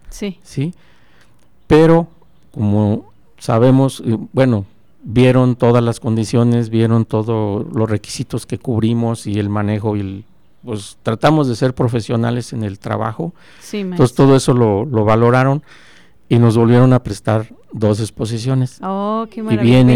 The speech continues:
Speaker 1: Veinticuatro
Speaker 2: el
Speaker 1: de
Speaker 2: veinticuatro de
Speaker 1: noviembre.
Speaker 2: noviembre.
Speaker 1: Pues ahí
Speaker 2: Es,
Speaker 1: está la invitación.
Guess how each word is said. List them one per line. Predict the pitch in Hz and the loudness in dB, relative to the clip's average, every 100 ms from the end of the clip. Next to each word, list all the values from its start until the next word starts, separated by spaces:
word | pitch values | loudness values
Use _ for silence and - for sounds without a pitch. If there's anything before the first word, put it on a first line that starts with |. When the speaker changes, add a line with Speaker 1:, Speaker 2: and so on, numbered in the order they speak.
| 120 | 0
Speaker 1:
Veinticuatro | 117 98 - 110 - 113 | -4 -8 -4 -4 -4 -2
Speaker 2:
el | |
Speaker 1:
de | 104 | 0
Speaker 2:
veinticuatro | 107 - 113 110 113 | -2 -2 -4 -2 -2
de | |
Speaker 1:
noviembre. | 110 110 120 131 131 | -2 0 0 -2 -4
Speaker 2:
noviembre. | 123 - - | -8 -12 -12
Speaker 1:
Pues | 180 - | -10 -8
ahí | 180 208 294 | -6 -2 0
Speaker 2:
Es, | 226 | 0
Speaker 1:
está | 180 214 | 0 -2
la | |
invitación. | 226 196 180 170 - 302 | -2 -4 -6 -8 -8 -10